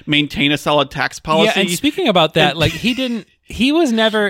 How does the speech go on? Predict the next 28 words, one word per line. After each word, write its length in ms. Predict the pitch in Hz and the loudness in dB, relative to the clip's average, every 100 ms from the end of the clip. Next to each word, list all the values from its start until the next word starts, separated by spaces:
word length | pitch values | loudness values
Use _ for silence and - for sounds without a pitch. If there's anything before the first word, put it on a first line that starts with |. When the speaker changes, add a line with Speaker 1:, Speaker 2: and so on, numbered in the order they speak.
| - 185 | -4 -6
Speaker 2:
intention, 680 | 180 - 202 202 - 190 | -4 -2 -2 -2 -4 -2
like, 160 | 190 190 | -2 0
it 100 | 226 | -2
was 160 | 262 208 | 0 2
never 260 | 196 202 | 2 2
his 120 | 175 | 0
intention 680 | 165 135 - 175 180 - 143 | -2 -6 -8 -4 -4 -2 -4
to 160 | - 147 | -4 -6
be 140 | 147 | -6
put 280 | 127 - 165 | -6 -6 -6
in 140 | 147 120 | -6 -10
charge 320 | - 131 135 | -8 -8 -6
of 120 | 113 | -8
these 360 | 110 107 104 - 123 | -8 -10 -12 -16 -8
zones 440 | 135 160 92 - | -4 -4 -6 -12
at 100 | 107 | 0
Speaker 1:
Yeah. 300 | 247 190 - - - 143 | 2 2 -2 -10 -16 -12
Speaker 2:
all. 80 | - | -10
He, 320 | - 202 226 | -4 -2 0
um, 400 | 185 180 160 143 - | 2 0 0 -6 -6
El 200 | 165 226 | -2 0
Amigo 420 | 233 196 180 165 | 0 0 2 2
was 240 | 143 143 - | 4 2 0
under, 500 | 147 147 143 139 135 131 | -6 -2 -2 -2 -4 -6
um, 400 | 127 117 113 135 | -8 -8 -10 -10
the, 280 | 131 123 113 | -8 -8 -8
the, 240 | 127 131 - | -8 -10 -6
the, 240 | 139 139 | -6 -6